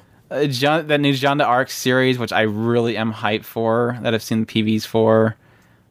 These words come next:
Oh my gosh. Golden Kamuy will come back at that point as well.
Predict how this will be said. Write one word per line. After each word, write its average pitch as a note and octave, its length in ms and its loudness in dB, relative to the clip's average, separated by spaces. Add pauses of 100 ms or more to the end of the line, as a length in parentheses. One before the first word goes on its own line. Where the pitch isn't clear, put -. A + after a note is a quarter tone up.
(240)
Oh - 420 -14
my C#2+ 220 -12
gosh. - 600 -12
Golden B2+ 260 0
Kamuy G#2+ 420 -2
will G#2 100 -4
come G2+ 260 -6
back E2+ 320 -6
at F2+ 120 -12
that F2+ 180 -4
point G2+ 280 -6
as A2 120 -10
well. G2+ 460 -4